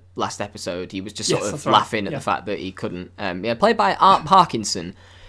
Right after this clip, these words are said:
Speaker 1: who went on to voice, um, Kubo in Kubo and the Two Strings, which was
Speaker 2: Oh, wow.
Speaker 1: a lovely movie. Um, but yeah, that was, um, he, he eventually, um,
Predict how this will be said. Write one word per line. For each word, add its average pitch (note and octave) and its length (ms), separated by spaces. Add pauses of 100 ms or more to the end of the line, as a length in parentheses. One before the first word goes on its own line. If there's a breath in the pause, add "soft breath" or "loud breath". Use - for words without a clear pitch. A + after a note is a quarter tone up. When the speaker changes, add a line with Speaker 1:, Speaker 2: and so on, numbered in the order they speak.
(160 soft breath)
Speaker 1:
who B2 400
went D3 340
on C#3 280
to B2 560
voice, A#2+ 760 (180)
um, A2+ 600
Kubo B2 480 (320)
in C3 140
Kubo D3 300
and C#3+ 140
the C#3+ 40
Two D#3+ 160
Strings, - 520
which - 200
was - 280
Speaker 2:
Oh, E3 60
wow. D#3+ 280 (100)
Speaker 1:
a F3 60
lovely F#3+ 340
movie. F2 560
Um, A#2 520 (400 soft breath)
but D#3+ 100
yeah, E3 140
that D3+ 180
was, C#3 260
um, A#2+ 440
he, C#3+ 160
he D3 200
eventually, A#2+ 720
um, G#2 580